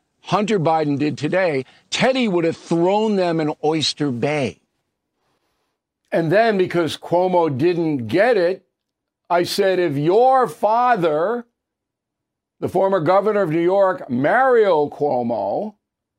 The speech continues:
s-, presided over you, Chris Cuomo, not paying your taxes,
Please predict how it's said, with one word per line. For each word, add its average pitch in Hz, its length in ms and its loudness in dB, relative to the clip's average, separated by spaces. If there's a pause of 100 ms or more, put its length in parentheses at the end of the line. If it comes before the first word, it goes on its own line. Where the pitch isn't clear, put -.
(640)
s-, - 140 -20 (180)
presided 196 600 2
over 170 280 2
you, 175 720 0
Chris 214 280 -2
Cuomo, 151 560 0
not 190 320 -2
paying 202 360 -2
your 147 240 0
taxes, 190 1000 -4